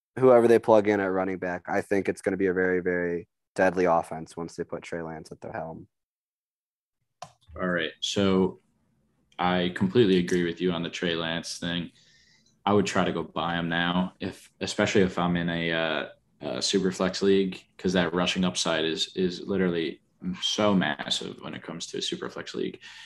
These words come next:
Speaker 2: Uh, but he's not gonna be easy to get, especially when everybody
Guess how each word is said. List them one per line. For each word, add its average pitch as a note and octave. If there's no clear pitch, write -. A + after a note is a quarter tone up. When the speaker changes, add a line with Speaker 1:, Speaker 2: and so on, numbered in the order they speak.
Speaker 2:
Uh, A#1
but F#2
he's F#2+
not G2
gonna F#2+
be F#2
easy F2+
to -
get, F2+
especially G2+
when F#2
everybody F2+